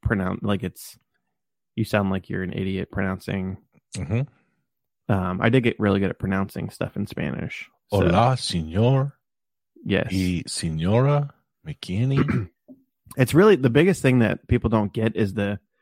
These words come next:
Speaker 1: most of it's just a vowel. Like, if you get the vowels down, then you can pronounce anything in Spanish properly.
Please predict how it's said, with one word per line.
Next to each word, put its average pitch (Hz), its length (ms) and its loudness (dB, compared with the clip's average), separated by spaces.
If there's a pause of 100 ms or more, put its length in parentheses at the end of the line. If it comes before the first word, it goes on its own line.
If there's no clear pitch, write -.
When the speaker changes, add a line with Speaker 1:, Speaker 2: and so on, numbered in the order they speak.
(380)
Speaker 1:
most 123 260 4
of 113 60 0
it's 107 120 -4
just 110 200 -4
a 101 80 -2
vowel. 95 560 -4 (260)
Like, 107 320 -4 (260)
if - 80 -16
you 127 60 4
get 156 100 4
the 139 80 2
vowels 110 360 0
down, 131 500 2 (140)
then 107 260 0
you 101 100 0
can 101 140 -6
pronounce 101 380 -6
anything 90 320 -10
in 85 120 -10
Spanish - 560 -12 (240)
properly. - 540 -6